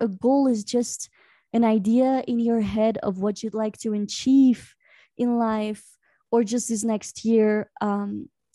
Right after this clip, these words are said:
something, the way you would love your life to look like. But then everyday life gets in the way. Things just, life just happens, right? And it interrupts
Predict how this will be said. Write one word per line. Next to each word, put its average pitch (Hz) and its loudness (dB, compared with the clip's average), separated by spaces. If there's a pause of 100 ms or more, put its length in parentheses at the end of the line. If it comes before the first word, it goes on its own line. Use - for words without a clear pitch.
(200)
something, 247 0
the 214 4
way 233 6
you 240 2
would 220 2
love 226 2
your 233 0
life 220 -4
to - -8
look 233 -2
like. 254 0 (1000)
But 285 0
then 359 2
everyday 285 2
life 214 0
gets - -6
in 214 -2
the 214 -2
way. 208 -6 (300)
Things 277 4
just, 311 0
life 247 2
just 277 -4
happens, 190 -4
right? 214 2 (240)
And 226 0
it 233 -2
interrupts 247 -2